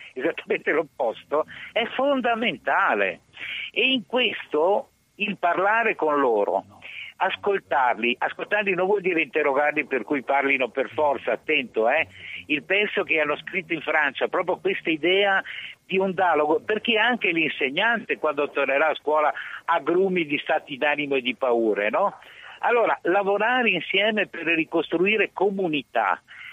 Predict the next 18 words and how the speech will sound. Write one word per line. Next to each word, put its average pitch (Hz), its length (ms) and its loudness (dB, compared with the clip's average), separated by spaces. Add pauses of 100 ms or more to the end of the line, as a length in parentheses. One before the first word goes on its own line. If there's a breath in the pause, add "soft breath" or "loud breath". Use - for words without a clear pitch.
che 185 160 -2
racconta 185 720 -2
quello 151 300 0
che 147 140 -2
è 131 40 -2
successo 160 800 -2 (120 loud breath)
e 160 100 0
in 170 80 0
un 151 100 0
qualche 147 300 0
modo 170 360 0
lo 143 80 2
elabora. 120 540 2 (240 loud breath)
È 202 100 0
un 220 100 2
processo 214 500 0
educativo 202 760 -2
essenziale. 185 1300 0